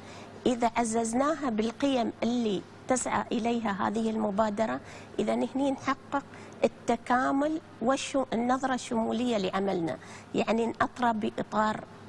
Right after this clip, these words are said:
آخر. فعلى سبيل المثال، إحنا من اختصاصاتنا الإسكان. طبعًا اليوم ال-، الإسكان حق مشروع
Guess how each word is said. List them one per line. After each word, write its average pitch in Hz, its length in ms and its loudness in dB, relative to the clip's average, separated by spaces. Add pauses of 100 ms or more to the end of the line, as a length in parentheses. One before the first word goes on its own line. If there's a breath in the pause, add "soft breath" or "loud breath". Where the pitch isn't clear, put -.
آخر. - 360 0 (400 loud breath)
فعلى 269 320 4
سبيل 226 380 0
المثال، - 440 0 (160)
إحنا 254 260 0
من 277 240 2
اختصاصاتنا 269 960 -2 (100)
الإسكان. 254 560 0 (920 loud breath)
طبعًا 233 240 4
اليوم 247 480 2
ال-، 233 120 0
الإسكان - 800 0
حق - 360 -2
مشروع 262 380 0